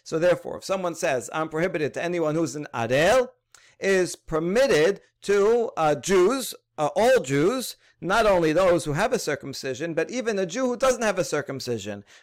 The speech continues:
For example, a Jew whose, uh, whose two brothers died from circumcision,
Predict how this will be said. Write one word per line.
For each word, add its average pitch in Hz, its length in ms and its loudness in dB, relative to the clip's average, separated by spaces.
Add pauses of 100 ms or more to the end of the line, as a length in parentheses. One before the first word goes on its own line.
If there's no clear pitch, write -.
For 185 200 0
example, 156 520 0
a 156 120 2
Jew 190 340 2
whose, 160 300 -2
uh, 151 320 4
whose 147 240 -4
two - 200 -8
brothers 147 560 0 (220)
died 175 300 2
from 170 160 -10
circumcision, 147 760 -4